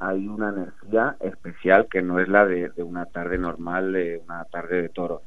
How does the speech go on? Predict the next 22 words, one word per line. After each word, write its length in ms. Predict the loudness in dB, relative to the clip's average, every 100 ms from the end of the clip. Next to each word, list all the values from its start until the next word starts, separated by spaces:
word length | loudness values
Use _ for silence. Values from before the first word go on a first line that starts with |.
| -10
en, 880 | -8 -6 -6 -6 -6 -8 -10 -12 -12
en 480 | -6 -4 -2 -2 -4
cualquier 400 | -4 -4 -2 0
otra 220 | 0 -2
feria, 380 | 0 0 0 -2
¿no? 180 | -2 0
Cuando 400 | 2 2 0 -2 -10 -12 -12 -12 -12 -14 -14 -6 2
el 160 | 6
aficionado, 640 | 6 4 2 6 8 8 6
cuando 400 | 4 4 2 2
el 100 | 0
aficionado 1160 | -2 -4 -6 -4 -2 0 0 0 -2 -2 -6 -6
que 100 | -4
va 160 | -2 0
a 40 |
la 120 | -2
plaza 580 | 0 -2 -2 -2 -2 -2
y 80 | -4
nota 360 | -4 -4 -4
que 120 | -4 -6
le, 240 | -4 -6 -4
le 120 | -4